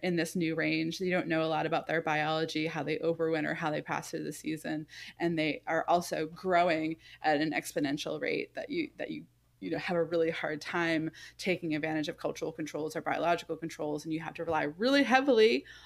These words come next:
on chemical controls. And in a lot of those situations, you might have secondary outbreaks of pests that you never had a problem before. So,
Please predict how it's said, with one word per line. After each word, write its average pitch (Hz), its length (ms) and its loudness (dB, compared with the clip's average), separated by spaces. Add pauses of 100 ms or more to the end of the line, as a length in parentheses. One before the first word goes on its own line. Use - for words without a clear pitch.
on 165 140 0
chemical 180 480 -2
controls. 202 720 0 (340)
And 170 380 2
in 180 100 2
a 175 60 2
lot 170 180 4
of 170 60 2
those 165 160 0
situations, 160 640 -4
you 165 80 -2
might 160 160 -4
have 156 380 -4 (200)
secondary 170 580 0
outbreaks - 500 -2
of - 180 -12
pests - 600 -4 (100)
that 175 220 0
you 175 240 0
never 170 220 2
had 208 120 4
a 226 40 4
problem 311 340 6
before. 160 540 0
So, 165 440 0